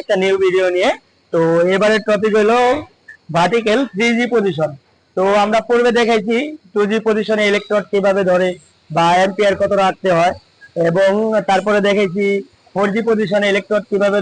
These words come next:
ধরে বা আপনার অ্যাম্পিয়ার কতটুকু রাখা হয়, ওইটা দেখানো হয় নাই। আমরা আবার প-, পরবর্তী আরেক ভিডিওতে দেখাবো যে অ্যাম্পিয়ার, কারণ একটা ভিডিও অনেক সময় লং হয়ে যায়, লং হইলে আপনারা দেখতে চান না। এর জন্য আমরা চেষ্টা করি অল্পতে আপনাদেরকে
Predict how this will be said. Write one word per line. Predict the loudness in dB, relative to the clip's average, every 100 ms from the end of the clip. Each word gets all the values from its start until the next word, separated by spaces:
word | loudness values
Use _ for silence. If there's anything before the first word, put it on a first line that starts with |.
| 2
ধরে | 2 0 -4 _ _ -4
বা | 0 2 4 4 2 -2 -16 _ -6
আপনার | -4 0 0 0
অ্যাম্পিয়ার | 0 0 0 0
কতটুকু | -4 -2 0 0
রাখা | 0 2
হয়, | 2
ওইটা | 0 0
দেখানো | 0 2 2 2
হয় | 2
নাই। | 0 0
আমরা | 0 2
আবার | 0 -2
প-, | -6 -10 _ _
পরবর্তী | 0 2 2 0 0
আরেক | 0 -2
ভিডিওতে | 0 0 0 0
দেখাবো | 0 2 0 -2 -8 _ -4
যে | -2
অ্যাম্পিয়ার, | 0 0 0
কারণ | 0 0 0
একটা | 0 -2 0
ভিডিও | 0 2 2
অনেক | 0 -2
সময় | 0 2
লং | 2 2 2
হয়ে | 0
যায়, | -2 -8 -18 -6 0
লং | 2 2 2
হইলে | 2 2 2
আপনারা | 2 0 0
দেখতে | 0 0
চান | 0 0
না। | -2
এর | -2
জন্য | 0 0
আমরা | -2 -2
চেষ্টা | -4 -2 0
করি | 0 -2 -8 -20 _ -2 0
অল্পতে | 2 0 2 2
আপনাদেরকে | 2 0 0